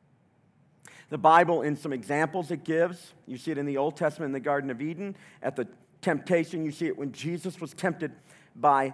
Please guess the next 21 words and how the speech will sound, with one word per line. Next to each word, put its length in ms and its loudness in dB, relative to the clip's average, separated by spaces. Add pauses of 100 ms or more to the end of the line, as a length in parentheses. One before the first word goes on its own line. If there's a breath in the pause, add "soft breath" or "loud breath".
the 80 0
devil, 480 10
you 80 -2
see 220 -2
it 80 0
in 100 -2
Paul's 460 2
writings 500 4
to 100 -16
the 80 -6
church 380 -6
in 80 -8
kind 140 -4
of 100 -6
black 320 0
and 80 -4
white 180 2
language. 480 -4 (280 loud breath)
There 180 6
are 140 6
three 500 -2